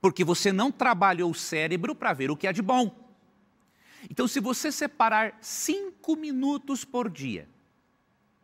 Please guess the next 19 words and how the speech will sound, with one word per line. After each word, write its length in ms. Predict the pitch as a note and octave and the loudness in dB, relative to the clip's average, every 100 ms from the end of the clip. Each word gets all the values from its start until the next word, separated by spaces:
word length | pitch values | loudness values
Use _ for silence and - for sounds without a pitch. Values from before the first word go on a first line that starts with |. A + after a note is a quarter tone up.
| _ _ _ _ _ _ _ _ _ | _ _ _ _ _ _ _ _ _
pegar 380 | E3 C3+ E3 A3+ | -6 0 2 2
um 60 | B3+ | 0
caderno 600 | A#3+ F3+ D3 G#2+ E2+ D#2+ _ _ _ _ _ _ - | -2 0 0 0 -4 -16 _ _ _ _ _ _ -2
e 100 | F3 | 0
escrever 560 | F3+ - F3 D3+ E3 | 0 -2 -2 2 0
motivos 760 | D3 D3 - - A#3 C4+ G3+ F#3+ | 0 -4 -6 -4 0 0 0 -2
para 180 | - D3 | -2 -2
agradecer, 760 | C3 B2+ G#2 - F3+ F#3 A#2 - - - _ | 0 -2 -4 -4 0 2 0 -4 -18 -20 _
no 220 | F#3+ C4 | 4 4
princípio 760 | - C#4 B3 - - A3+ - C4 | 4 2 2 2 0 -2 0 -2
você 320 | C#4 - D4+ | -2 -2 -2
vai 140 | B3+ | 0
achar, 380 | A3 F3+ - G#3+ | 0 0 -2 -4
quem 180 | - F#3+ | -2 -6
sabe, 360 | - G#3 G3+ E3+ | 0 2 2 0
uma 220 | G3+ A#3 | 0 0
ou 80 | F#3+ | 0
duas 340 | E3 G3+ - | 0 0 -2
coisas. 640 | - F3 F3 G#2 D2 - | 0 2 2 0 -10 -20